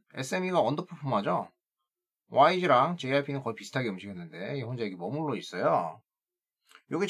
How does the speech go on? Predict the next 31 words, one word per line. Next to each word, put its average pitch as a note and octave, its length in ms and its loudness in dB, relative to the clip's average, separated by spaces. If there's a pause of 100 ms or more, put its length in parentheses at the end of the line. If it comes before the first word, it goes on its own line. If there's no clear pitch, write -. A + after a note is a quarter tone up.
(140)
얘네 E3 160 2
세븐이가 F#3+ 420 0
잘 E3 180 2
못 A#2+ 140 -2
나가서 F3+ 280 4
그럴 D#3 120 -2
수도 C#3+ 140 -8
있는데 A2 520 -4 (1300)
얘네가 G3 200 4
이십 G3+ 260 2
년 A#3 140 -2
이 D3 80 -2
분기 E3+ 160 -2
실적도 F3 260 -6
괜찮게 D3 400 -2
나왔거든요. B2 840 0
그럼 A2 140 -10
삼 F3+ 240 -4
대 F3+ 140 2
엔터사는 D3+ 560 -2 (480)
잠재력은 F3+ 460 2
다 E3+ 100 -4
비슷비슷하다고 C3+ 640 -4
생각이 D#3 240 -4
되기 F2+ 240 -14
때문에 F#2 520 -4 (260)
요 A#2+ 220 -6
갭이 G#2+ 480 -6
어느 G2+ 220 -2
정도 G#2+ 140 -6
이렇게 G#2 340 -8